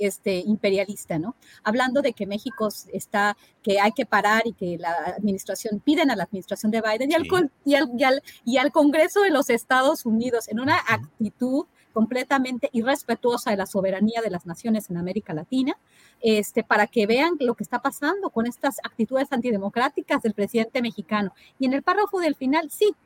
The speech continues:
Speaker 1: le piden a la administración Biden y al Congreso de Estados Unidos que no se pueden mantener indiferentes ante este avance autoritario que está sucediendo en el país. Me pareció una pieza muy fuera de lugar, firmada por la Junta Editorial del Washington Post. El día de hoy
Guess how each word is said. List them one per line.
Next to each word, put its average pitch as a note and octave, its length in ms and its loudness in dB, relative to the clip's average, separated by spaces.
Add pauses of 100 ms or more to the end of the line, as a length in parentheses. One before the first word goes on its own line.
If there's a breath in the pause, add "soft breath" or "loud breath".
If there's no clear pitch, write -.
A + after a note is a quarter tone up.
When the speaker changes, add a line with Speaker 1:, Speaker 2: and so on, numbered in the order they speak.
Speaker 1:
le C4 160 0
piden G#4 200 2
a F#4 60 2
la C4+ 60 2
administración A#3 500 -2
Biden A3+ 320 0 (180)
y A#3+ 60 -2
al A#3 80 2
Congreso C4+ 320 0
de D#4 60 4
Estados C#4 320 0
Unidos C4+ 260 -4
que D4+ 80 -2
no D4+ 60 0
se G4+ 100 -2
pueden G4 260 2
mantener G#3 380 -2
indiferentes G3+ 720 -6 (200 loud breath)
ante A#3 220 -2
este C4+ 220 -4
avance A3+ 360 -4
autoritario G3 760 -8 (180 soft breath)
que - 80 0
está - 160 -2
sucediendo G3 500 -4
en G3 60 -8
el F3+ 120 -6
país. F3+ 300 -8
Me A3 120 2
pareció C4+ 480 2 (240 loud breath)
una C#4 320 2
pieza A3+ 560 -2 (260)
muy D4 160 4
fuera C#4 200 2
de C4 80 0
lugar, A3+ 280 0 (220)
firmada B3 520 0
por C4+ 300 0
la G#3 120 -2
Junta B3+ 260 -4
Editorial G#3 320 0
del G3 100 -8
Washington F#3 480 -8
Post. C#4 260 -2 (240)
El G#3+ 140 -2
día G#3+ 180 0
de G3+ 120 0
hoy C4 260 2